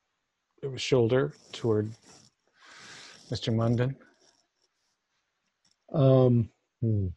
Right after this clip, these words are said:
Speaker 1: It's very light. It's an interesting texture. Uh, d-, did you, uh, get it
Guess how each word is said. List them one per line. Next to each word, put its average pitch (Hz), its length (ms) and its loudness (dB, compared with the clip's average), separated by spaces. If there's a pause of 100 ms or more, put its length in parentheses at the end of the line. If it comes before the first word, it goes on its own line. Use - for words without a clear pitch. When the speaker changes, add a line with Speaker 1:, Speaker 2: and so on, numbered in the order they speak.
(120)
Speaker 1:
It's 127 280 0
very 269 240 4
light. 131 640 0
It's - 140 -12
an 139 100 -2
interesting 139 460 -4
texture. 113 680 -4 (800)
Uh, 143 260 2
d-, 135 220 -6 (400)
did 156 220 0
you, 160 300 2 (160)
uh, 143 360 2 (200)
get 165 180 2
it 160 120 -4